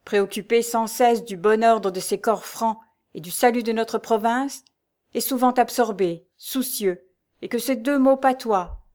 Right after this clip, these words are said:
Lacuzon, veulent dire le souci. Ses soldats entre eux le désignaient ainsi, et le surnom lui en est resté. Et je crois bien que dans quelques années d'ici, on aura oublié Jean-Claude Prost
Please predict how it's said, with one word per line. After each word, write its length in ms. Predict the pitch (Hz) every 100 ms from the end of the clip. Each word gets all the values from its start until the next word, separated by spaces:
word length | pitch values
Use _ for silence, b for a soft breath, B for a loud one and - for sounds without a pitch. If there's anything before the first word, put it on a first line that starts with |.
| _ _ _ -
Lacuzon, 640 | 226 226 254 208 190 170 _ _ _ _ _ -
veulent 180 | 196
dire 420 | 175 208 202 190 - _
le 140 | 208
souci. 500 | 208 240 - 180 156 _ _ _ _ _ _ _ _ _ _ _ _
Ses 140 | -
soldats 400 | 180 202 185 226
entre 300 | 214 190 -
eux 60 | 247
le 80 | 214
désignaient 440 | 196 196 202 196
ainsi, 480 | 196 - - 247 - _ -
et 80 | 247
le 80 |
surnom 340 | 240 233 214 202
lui 140 | 202
en 100 | 202
est 60 | 190
resté. 540 | 196 185 - 185 - _ _ _ _ _ -
Et 60 | 185
je 120 | 226
crois 240 | 226 254
bien 240 | 233 226 208
que 80 | 190
dans 180 | 190
quelques 400 | 190 208 208 214
années 220 | 220 214 208
d'ici, 500 | 214 - 247 254 - _ _ _ -
on 80 | 226
aura 240 | 233 240
oublié 380 | 254 240 247 233
Jean-Claude 440 | 196 190 - 202 -
Prost 500 | 208 175 - _